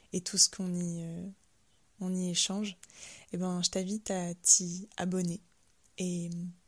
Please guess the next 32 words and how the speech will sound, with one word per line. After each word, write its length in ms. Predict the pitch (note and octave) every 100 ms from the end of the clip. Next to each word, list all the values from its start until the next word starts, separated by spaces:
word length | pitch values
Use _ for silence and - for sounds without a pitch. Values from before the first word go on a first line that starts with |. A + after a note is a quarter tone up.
| - -
à 120 | - F#3+
le 60 |
noter 340 | G3 F#3 - G3+
avec 260 | F3+ F3
la 60 | F3
note 200 | F3+ F#3
de 120 | G3
ton 200 | - F3
choix. 340 | - - F#3+ - - - - - -
C'est 640 | - - G3 F#3 F3 F3 F3 - - - - - _ _ _ _ -
quelque 180 | - G#3+
chose 160 | - -
qui 160 | -
va 160 | G#3 G3
m'aider 320 | G3 F3+ G3+
aussi, 360 | F#3+ E3+ - G3
moi, 240 | F#3 F#3
à, 540 | F#3 E3+ E3+ F3+ -
à 20 | F3+
soutenir 340 | - F3+ G3
mon 160 | F#3+ F#3
travail, 540 | - F#3+ F3+ F3+ G3+
à 100 | F3
apporter 380 | E3+ - - G3+
de 80 | G3
la 100 | F#3
valeur 360 | F3+ E3+ F3
à 80 | F#3+
ce 100 | -
que 80 | -
je 120 | -
fais. 280 | - F3+ F#3